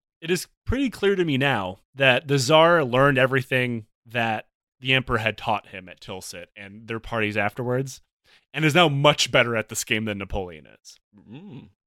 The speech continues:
Speaker 1: Uh, but Napoleon never thinks that he's not the best at anything he's ever done, so he doesn't notice. He still thinks that, while Alex has matured,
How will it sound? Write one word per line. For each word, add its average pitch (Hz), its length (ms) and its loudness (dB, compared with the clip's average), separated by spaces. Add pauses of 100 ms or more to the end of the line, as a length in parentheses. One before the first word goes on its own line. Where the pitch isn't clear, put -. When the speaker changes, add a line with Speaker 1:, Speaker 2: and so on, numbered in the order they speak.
(640)
Speaker 1:
Uh, 123 140 -6
but 156 120 -4
Napoleon 165 680 2
never 143 260 6
thinks 131 340 -4
that 117 100 -6
he's 120 200 -4
not 110 240 0
the 120 60 -10
best 110 260 -4
at - 80 -14
anything 104 300 -12
he's 101 120 -10
ever 90 140 -14
done, 95 400 -12 (200)
so - 120 -12
he 165 60 0
doesn't 110 220 -4
notice. 92 500 -6 (160)
He 165 160 -10
still 196 240 2
thinks 156 400 -4
that, 135 300 -2 (340)
while 123 280 -6 (180)
Alex 214 340 -2
has 190 160 -2
matured, 120 560 0